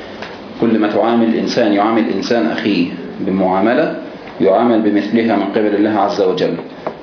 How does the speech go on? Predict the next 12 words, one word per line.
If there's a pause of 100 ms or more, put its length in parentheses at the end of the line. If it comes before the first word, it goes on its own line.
فمن
نفس
عن،
عن
مسلم
كربة (220)
من
كرب
الدنيا (300)
ينفس
عنه (840)
كربة